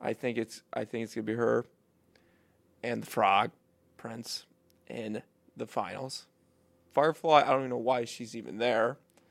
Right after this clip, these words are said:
Personally, I didn't think she was the best out of Group A. I thought, whatchamacallit?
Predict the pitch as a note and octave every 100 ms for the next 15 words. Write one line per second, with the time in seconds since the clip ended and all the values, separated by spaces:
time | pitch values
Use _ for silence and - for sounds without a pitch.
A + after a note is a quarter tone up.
0 | _ _ - B2 A#2+ B2+ A#2 A2 A#2 -
1 | A2 G#2+ G#2+ A2+ B2+ - G2 - A#2 -
2 | F#2+ G#2+ D#3 _ _ _ _ - B2 -
3 | A2+ G#2 - - _ _ _ _ _ _
4 | _ _ _ _ _ - A#2+ - C#3 D3
5 | C#3+ D3